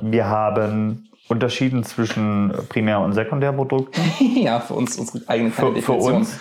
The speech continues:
Speaker 1: Vielleicht gibt
Speaker 2: Ähm.
Speaker 1: es diese, diese Abstufung bei euch auch. Könnt ihr euch mal überlegen.
Speaker 2: Ja.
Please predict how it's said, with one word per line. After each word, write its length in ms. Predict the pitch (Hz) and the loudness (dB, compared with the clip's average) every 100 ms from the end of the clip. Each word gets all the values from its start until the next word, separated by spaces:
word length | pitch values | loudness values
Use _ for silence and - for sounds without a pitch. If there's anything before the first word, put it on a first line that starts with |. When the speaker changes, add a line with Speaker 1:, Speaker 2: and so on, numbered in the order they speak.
| - - | -12 -2
Speaker 1:
Vielleicht 340 | 131 165 - | 0 0 -2
gibt 200 | 190 113 | -4 -2
Speaker 2:
Ähm. 60 | 151 | -4
Speaker 1:
es 180 | - | -4
diese, 680 | - 147 147 147 143 135 135 - - | 0 2 4 2 2 0 -2 -12 -4
diese 560 | 139 135 135 131 127 - | 0 2 4 4 2 0
Abstufung 680 | 131 - 147 143 135 127 | -2 -2 -4 -2 0 0
bei 220 | 117 110 113 | 2 2 0
euch 160 | 110 | 0
auch. 240 | - 104 - | 0 0 -2
Könnt 180 | 113 | -2
ihr 60 | 120 | 0
euch 220 | 101 - | 0 0
mal 120 | 95 | -2
überlegen. 460 | 92 95 95 95 98 - | 0 0 0 0 -4 -6
Speaker 2:
Ja. 120 | - | -10